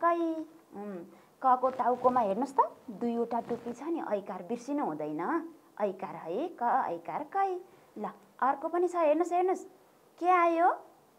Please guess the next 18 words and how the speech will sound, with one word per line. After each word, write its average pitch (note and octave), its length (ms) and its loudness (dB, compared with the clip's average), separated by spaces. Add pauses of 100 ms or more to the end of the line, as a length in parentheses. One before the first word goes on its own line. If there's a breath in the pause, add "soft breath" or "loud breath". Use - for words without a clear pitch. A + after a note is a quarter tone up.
(160)
म G#3+ 180 -6
आयो, B3 640 6
अगाडि G3+ 440 2
खाली B3 260 -4
ठाउँ B3+ 220 -6
पनि C#4 320 -4
छ। C#4 220 -10 (840 loud breath)
यो D#4 100 -4
के E4+ 200 0
हो? A#3+ 440 6 (320)
घाम G#3 340 0
हो। F#3+ 240 0 (100)
अब G3 200 6
यहाँ A3 200 -4
कुन F4+ 240 0
वर्ण A#3 240 8
हरायो E3+ 480 2 (100)
त? G#3 360 8